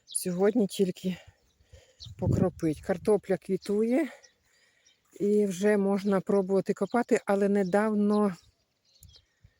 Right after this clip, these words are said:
мабуть, тиждень назад, м, кропили, сестри чоловік покропив, бо мене не було. Е, виборочно покропив ще від жука, так що ще поки потримаюсь, копати не буду. Огірочки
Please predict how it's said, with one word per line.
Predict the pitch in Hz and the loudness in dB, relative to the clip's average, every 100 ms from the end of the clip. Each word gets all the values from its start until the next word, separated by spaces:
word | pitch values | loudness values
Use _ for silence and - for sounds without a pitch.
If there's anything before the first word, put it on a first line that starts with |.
| - | -8
мабуть, | 190 185 - | -4 -2 0
тиждень | 214 185 190 | 0 2 0
назад, | 185 170 202 202 - - - | 0 0 0 -2 -8 -20 -12
м, | - 190 | -6 -6
кропили, | - 185 185 _ - 196 202 190 185 170 | -6 -8 -8 _ -6 -2 0 0 -2 -4
сестри | - 175 - 180 | -10 -12 -6 -8
чоловік | - 175 180 190 - | -6 -6 -4 -6 -8
покропив, | 165 170 - 180 | -10 -10 -6 -6
бо | 165 | -4
мене | 170 170 | -6 -6
не | 160 160 | -6 -6
було. | 170 180 196 - - - - - | -8 -8 -10 -14 -20 -20 -20 -6
Е, | 185 180 180 | -2 0 2
виборочно | 180 226 220 220 - 208 | 2 4 4 2 -2 -4
покропив | 190 190 196 175 208 202 | -2 -4 -4 -2 0 -2
ще | - 196 185 | -4 -4 -2
від | 175 | -2
жука, | 180 - 214 | -4 -4 -4
так | - 180 | -2 -6
що | - | -6
ще | 170 - | -10 -10
поки | - 175 170 | -10 -10 -10
потримаюсь, | - - 170 175 185 170 | -10 -8 -4 -2 -2 -4
копати | 160 - 160 165 | -10 -10 -6 -4
не | 165 | -4
буду. | 156 147 156 - - - - - - - | -6 -10 -12 -20 -20 -20 -20 -18 -18 -8
Огірочки | 208 196 190 180 175 - - 170 | -4 0 0 2 0 -2 -10 -10